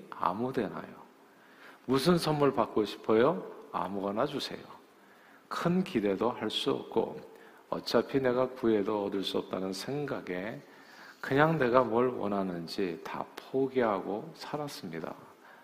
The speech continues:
그러니 인생도 아무거나 원하는 인생이 아무렇게나 되는 거지요. 그러니까 그 인생이 뭐 기대할 것도 없이 그냥 아무렇게나 되어 흘러가는 겁니다.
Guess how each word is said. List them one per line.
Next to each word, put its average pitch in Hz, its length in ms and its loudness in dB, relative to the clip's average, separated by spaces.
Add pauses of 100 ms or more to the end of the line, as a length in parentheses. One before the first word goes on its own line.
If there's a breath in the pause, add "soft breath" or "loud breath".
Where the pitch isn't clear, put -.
(880 loud breath)
그러니 170 460 6
인생도 104 1120 0 (400)
아무거나 196 460 6
원하는 113 480 4
인생이 98 520 -4
아무렇게나 98 640 -4
되는 101 320 -8
거지요. 90 480 -8 (680 loud breath)
그러니까 123 280 2
그 120 80 0
인생이 110 640 -2
뭐 110 240 -4
기대할 98 460 -4
것도 95 340 -6
없이 - 240 -10
그냥 98 360 -8
아무렇게나 98 760 -2
되어 90 220 -6
흘러가는 95 580 -4
겁니다. 85 360 -6